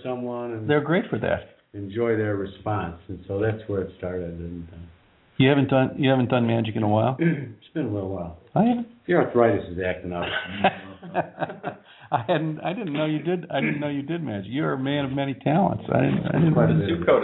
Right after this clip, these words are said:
Speaker 3: is,
Speaker 2: Did you?
Speaker 3: flush with that. Yeah,
Speaker 1: Quite
Speaker 3: you
Speaker 1: a
Speaker 3: don't
Speaker 1: bit.
Speaker 3: find a whole lot of magicians wearing tank tops.
Speaker 1: No,
Speaker 3: Yeah.
Speaker 1: no, you don't.
Speaker 2: <laughs>
Speaker 1: So that was, so that was that. That's how that
Speaker 2: So that's
Speaker 1: started.
Speaker 2: how
Speaker 1: I
Speaker 2: that
Speaker 1: think
Speaker 2: came
Speaker 1: Patricia
Speaker 2: around?
Speaker 1: will buy me a
Speaker 2: Ah.
Speaker 1: new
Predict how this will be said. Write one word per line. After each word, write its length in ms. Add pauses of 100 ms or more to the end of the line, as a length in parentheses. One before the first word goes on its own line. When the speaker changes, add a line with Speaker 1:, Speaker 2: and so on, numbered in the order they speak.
(140)
Speaker 3:
is, 40
Speaker 2:
Did 140
you? 80
Speaker 3:
flush 220
with 140
that. 280
Yeah, 120
Speaker 1:
Quite 100
Speaker 3:
you 60
Speaker 1:
a 20
Speaker 3:
don't 160
Speaker 1:
bit. 40
Speaker 3:
find 200
a 60
whole 160
lot 100
of 80
magicians 420
wearing 220
tank 260
tops. 240 (140)
Speaker 1:
No, 140
Speaker 3:
Yeah. 180
Speaker 1:
no, 200
you 140 (100)
don't. 300
Speaker 2:
<laughs> 720
Speaker 1:
So 80
that 240
was, 120 (180)
so 100
that 240
was 240
that. 340
That's 220
how 180
that 200
Speaker 2:
So 100
that's 220
Speaker 1:
started. 20
Speaker 2:
how 120
Speaker 1:
I 40
Speaker 2:
that 140
Speaker 1:
think 100
Speaker 2:
came 160
Speaker 1:
Patricia 320
Speaker 2:
around? 60
Speaker 1:
will 100
buy 240
me 200
a 120 (400)
Speaker 2:
Ah. 300
Speaker 1:
new 200